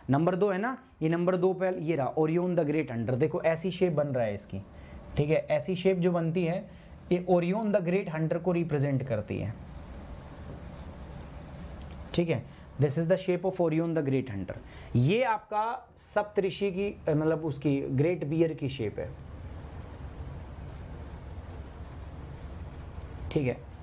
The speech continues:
ऐसा मिलेगा आपको। फिर उसे ऐसा बना देते हैं भालू है, भालू तो मैंने दिखा दिया, ठीक है, लेकिन ऐसा शेप जो होता है उसको हम बोलते हैं श-, अ, ये आपका ग्रेट बियर। इसके बाद हाइड्रा, ये सबसे बड़ी कॉन्स्टेलेशन पाई जाती है,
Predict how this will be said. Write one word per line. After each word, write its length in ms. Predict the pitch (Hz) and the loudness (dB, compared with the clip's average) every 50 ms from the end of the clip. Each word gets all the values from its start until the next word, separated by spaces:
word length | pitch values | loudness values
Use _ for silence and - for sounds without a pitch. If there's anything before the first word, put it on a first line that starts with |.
| - 170 | 2 2
ऐसा 280 | 180 196 180 - 226 | 2 4 4 2 2
मिलेगा 360 | 208 196 170 160 156 156 156 | 2 4 4 6 6 6 4
आपको। 380 | 143 - - - 117 110 104 104 - - - - - - - | 2 0 -2 -6 -6 -6 -6 -8 -14 -18 -20 -20 -6 0 2
फिर 160 | 165 170 185 | 4 4 4
उसे 380 | 180 - - 208 208 202 202 - 170 | 2 2 2 2 2 2 2 2 2
ऐसा 220 | 170 165 196 190 | 2 4 4 2
बना 220 | 180 175 170 160 151 | 2 2 2 2 2
देते 240 | 143 143 135 - | 0 0 0 0
हैं 100 | 147 131 | 2 2
भालू 300 | 113 113 123 120 123 135 | 2 4 4 4 6 6
है, 100 | 156 160 139 | 6 4 4
भालू 280 | 131 123 143 160 180 | 2 2 4 4 4
तो 100 | 170 190 | 4 4
मैंने 140 | 196 196 196 | 2 2 4
दिखा 260 | 180 180 - 165 170 | 2 2 4 2 2
दिया, 260 | 165 151 143 156 196 - - - - - - - - - | 0 0 -2 -4 -4 -6 -12 -18 -20 -20 -20 -20 -6 0
ठीक 120 | - 151 135 | 2 4 6
है, 60 | 135 | 6
लेकिन 200 | 135 147 160 175 | 6 4 4 4
ऐसा 400 | 175 160 160 160 - 185 185 - - - - - - - | 2 2 2 2 2 2 2 2 -2 -6 -20 -20 -16 -8
शेप 260 | - - 165 175 165 | -2 2 2 2 4
जो 140 | 160 175 156 | 4 2 2
होता 220 | 139 - - 180 | 2 0 0 0
है 60 | 190 | 0
उसको 220 | 170 - - - 180 | 0 0 2 2 4
हम 120 | 175 170 | 4 4
बोलते 280 | 147 147 139 131 139 143 | 4 4 2 2 0 0
हैं 180 | 165 214 240 - - - - - | 0 0 -4 -8 -14 -18 -16 -14
श-, 120 | - - - | -6 -4 -4
अ, 160 | - - 156 | 2 4 4
ये 320 | 139 139 139 139 131 135 | 4 4 4 4 4 4
आपका 340 | - 123 - - - 220 269 302 - 175 | 4 2 0 0 -2 -4 -4 -4 -4 0
ग्रेट 300 | 127 135 143 123 104 98 | 2 2 2 2 0 -2
बियर। 240 | 107 95 82 92 - - - - - - - - - - - - - 170 | -4 -4 -4 -6 -8 -12 -16 -18 -18 -18 -16 -16 -16 -14 -14 -2 0 0
इसके 200 | 165 - 233 233 | 2 4 4 2
बाद 140 | 247 214 | 4 2
हाइड्रा, 360 | 143 143 160 170 175 196 196 180 | 0 0 0 2 2 4 4 2
ये 120 | 185 190 | 2 0
सबसे 280 | 185 196 185 - 220 202 | -2 -4 -2 -2 0 0
बड़ी 180 | 202 202 214 | 2 0 0
कॉन्स्टेलेशन 640 | 196 196 190 185 180 - 190 185 180 180 180 180 180 | 2 2 2 2 2 2 2 2 2 2 0 0 2
पाई 180 | 175 160 156 139 | 2 2 2 0
जाती 300 | 147 143 135 - 135 143 | -2 -2 -2 -2 -2 -2
है, 120 | 175 | -2